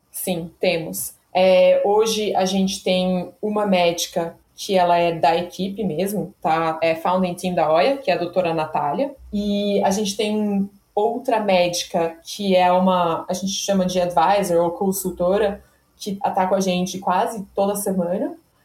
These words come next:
É, e uma P H D que também tá com a gente toda semana. Então, esse é o time, vai, digamos, quase que do dia a dia. E a gente tem outros recursos que a gente usa também,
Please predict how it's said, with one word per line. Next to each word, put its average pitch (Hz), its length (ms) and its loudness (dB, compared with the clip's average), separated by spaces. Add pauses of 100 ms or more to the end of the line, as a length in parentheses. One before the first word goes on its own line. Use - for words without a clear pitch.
(140)
É, 196 340 2
e 226 80 0
uma 247 200 0
P 247 100 2
H 220 300 2
D 202 340 0
que - 120 -12
também 202 360 0
tá 196 180 -2
com 202 100 -4
a 202 40 -2
gente 190 380 -2
toda 190 180 -4
semana. 226 500 -4 (240)
Então, 208 100 2
esse 214 220 0
é 233 60 2
o 226 80 0
time, 214 340 -4
vai, 185 180 2
digamos, 185 360 -2
quase 175 260 -2
que - 100 -14
do 185 120 -2
dia 185 260 0
a 175 60 -2
dia. 170 400 -4 (480)
E 226 520 0
a 202 100 4
gente 220 220 -2
tem 226 220 0
outros 226 420 -2
recursos 208 560 -4
que - 80 -8
a 190 40 0
gente 190 320 0
usa 196 220 0
também, 190 460 -2